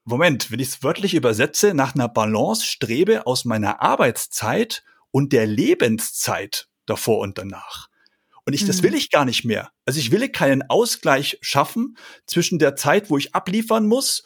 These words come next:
Speaker 1: und der Zeit, wo ich mich frei entfalten und erholen kann von dieser Zeit.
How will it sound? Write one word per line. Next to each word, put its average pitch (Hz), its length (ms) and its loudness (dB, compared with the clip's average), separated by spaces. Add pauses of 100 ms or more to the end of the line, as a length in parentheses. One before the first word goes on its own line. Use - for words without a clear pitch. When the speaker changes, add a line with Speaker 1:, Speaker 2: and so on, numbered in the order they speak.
(100)
Speaker 1:
und 156 120 0
der 147 140 2
Zeit, 151 320 0
wo 151 80 4
ich 160 100 -4
mich 131 180 -6
frei 175 300 0
entfalten 156 580 0
und 139 200 -8
erholen 139 580 0
kann 110 320 -2
von 107 220 -4
dieser 104 280 -8
Zeit. - 440 -12